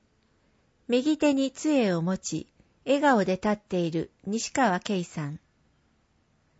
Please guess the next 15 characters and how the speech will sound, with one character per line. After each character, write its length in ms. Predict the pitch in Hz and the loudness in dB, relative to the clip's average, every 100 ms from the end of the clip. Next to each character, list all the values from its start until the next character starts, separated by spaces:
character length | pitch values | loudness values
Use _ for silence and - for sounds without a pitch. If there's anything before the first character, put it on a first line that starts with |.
| _ _ _ _ _ - | _ _ _ _ _ -4
二、 280 | 202 185 - _ _ _ _ _ _ | -2 -2 -6 _ _ _ _ _ _
シ 340 | - 285 302 | -8 0 2
ー 60 | 302 | 2
エ 60 | 285 | 2
ム 100 | 277 | 0
制 240 | - 269 | 0 0
作 300 | 269 262 247 | 0 -4 -4
の 160 | 240 233 | -4 -4
た 160 | 208 | -2
め、 200 | 190 185 - _ _ _ - | -2 -4 -8 _ _ _ -2
メ 180 | 254 294 | 0 0
ン 120 | 226 | 0
バ 200 | 196 180 | 0 0
ー 40 | |
と 280 | - 165 - | -2 -4 -4